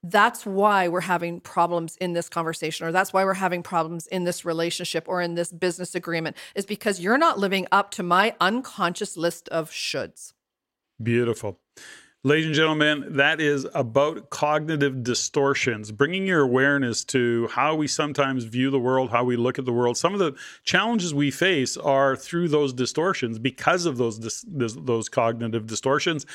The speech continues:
Speaker 2: and especially with what's going on in the world today. We talk about it a lot in terms of the, the polarity, the divisiveness. It is just,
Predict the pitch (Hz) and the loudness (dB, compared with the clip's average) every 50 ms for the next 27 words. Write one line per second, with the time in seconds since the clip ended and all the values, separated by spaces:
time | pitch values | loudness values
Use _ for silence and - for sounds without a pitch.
0 | - - - - - 139 135 131 - - - 165 170 165 - 196 175 160 147 143 | -18 -18 -16 -6 -2 0 0 0 0 0 0 0 0 0 0 0 0 2 2 0
1 | 135 - 135 123 - 127 120 110 139 131 139 147 156 151 147 135 - - 143 131 | 2 0 -2 -2 -2 -6 -2 0 2 2 2 2 0 -2 -2 -6 -6 -2 0 0
2 | 135 135 135 139 139 - 147 139 131 135 135 127 117 127 127 127 127 117 117 127 | 2 2 2 0 0 -2 0 0 0 2 0 0 0 0 2 2 0 2 2 2
3 | 123 131 131 127 127 117 - - 127 123 131 135 127 117 98 - - - - - | 2 2 2 2 0 -2 -2 2 4 4 4 4 2 0 -2 -6 -10 -20 -20 -20
4 | - - _ - 139 127 123 120 - - 139 143 147 - 147 135 135 135 135 131 | -20 -20 _ -4 -2 -2 -2 -2 2 4 4 4 4 4 4 4 4 2 4 2
5 | 131 120 117 117 117 127 143 151 156 151 147 151 - 135 127 127 127 127 110 - | 2 2 2 2 4 4 4 4 4 2 2 0 -2 -2 -2 0 0 -2 0 2
6 | 147 139 135 135 131 117 131 127 123 123 120 120 131 127 123 123 120 120 120 131 | 2 2 2 2 0 0 2 2 2 2 0 -2 -4 -2 0 0 0 -2 -4 -8
7 | 120 113 113 113 110 131 113 _ - - 135 123 127 143 160 175 170 160 156 156 | -10 -10 -10 -2 -2 -2 -2 _ -4 -2 0 2 4 4 4 4 4 4 2 2
8 | 156 151 131 127 123 113 120 131 123 - 151 147 135 - 147 123 135 143 139 131 | 2 2 2 0 0 2 0 0 2 2 0 0 0 0 -4 -2 0 0 0 0
9 | - - - 160 135 127 131 160 143 123 113 113 113 127 139 - | -2 -6 -2 -2 -2 0 0 -2 -2 -2 -2 -2 0 0 0 0